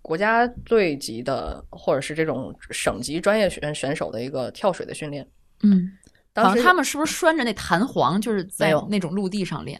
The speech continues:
Speaker 1: 没有。
Speaker 2: 哦。
Speaker 1: 直接上跳台。
Speaker 2: 啊。
Speaker 1: 有一个小男孩儿，然后当时从那个跳台上跳下来，然后他，他当时跟我说，他说：“你看了吗？你知道我们第一次上跳台是怎么下来的吗？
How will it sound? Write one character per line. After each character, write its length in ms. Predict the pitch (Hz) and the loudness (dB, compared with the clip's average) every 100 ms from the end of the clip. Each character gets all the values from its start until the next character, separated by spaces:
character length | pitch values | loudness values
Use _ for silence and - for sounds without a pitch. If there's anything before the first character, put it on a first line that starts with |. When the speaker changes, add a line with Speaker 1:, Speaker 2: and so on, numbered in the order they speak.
| - | -8
Speaker 1:
没 140 | 156 | -6
有。 140 | 156 - - | -6 -8 -2
Speaker 2:
哦。 300 | 156 143 147 - - _ - - - | 0 0 -2 -10 -20 _ -14 -12 -8
Speaker 1:
直 120 | 175 | -2
接 140 | 220 | 4
上 140 | 240 196 | 4 4
跳 140 | 185 | 0
台。 260 | 147 113 - | -2 -6 -6
Speaker 2:
啊。 400 | 156 147 143 151 - _ _ - - - - - | 0 0 0 -6 -12 _ _ -20 -18 -18 -18 -2
Speaker 1:
有 100 | 160 | 4
一 40 | |
个 60 | 190 | 4
小 100 | 208 | 4
男 200 | 143 185 | 2 2
孩 120 | 160 | 2
儿， 240 | 151 180 - _ _ _ _ _ _ | 0 -2 -4 _ _ _ _ _ _
然 100 | 143 | -6
后 80 | 147 | 0
当 180 | 156 160 | 0 0
时 420 | - 147 147 151 | -2 -2 -2 -4
从 180 | - 151 | -6 -4
那 80 | 156 | -2
个 80 | 151 | -2
跳 160 | 151 | -2
台 140 | 147 135 | -4 -4
上 420 | 147 143 139 - _ _ _ - | -4 -4 -4 -8 _ _ _ -14
跳 180 | - 151 | -6 -6
下 140 | 139 | -6
来， 200 | 123 - | -10 -16
然 140 | - 139 | -12 -10
后 60 | |
他， 140 | 139 143 143 | -8 -6 -8
他 160 | - 156 | -6 -2
当 160 | 151 156 | -2 -2
时 60 | |
跟 80 | 151 | -4
我 80 | 139 | -6
说， 200 | - 156 | -8 -10
他 80 | - | -6
说 80 | 180 | -6
：“你 80 | 165 | -6
看 260 | - 202 | -4 0
了 80 | 180 | 0
吗？ 200 | 160 143 - _ _ _ _ _ _ | 0 -4 -8 _ _ _ _ _ _
你 100 | 170 | -2
知 60 | 185 | 4
道 80 | 226 | 6
我 100 | 175 | 6
们 160 | 151 | 2
第 200 | 175 208 | 0 0
一 40 | 220 | 0
次 340 | 220 185 160 | 0 4 4
上 200 | 160 175 | 4 0
跳 120 | 175 | 0
台 200 | 160 147 | -2 0
是 80 | 160 | 0
怎 140 | - | -2
么 100 | - | -6
下 200 | - 170 143 | -2 -2 -2
来 120 | - | -6
的 100 | |
吗？ 100 | - | -12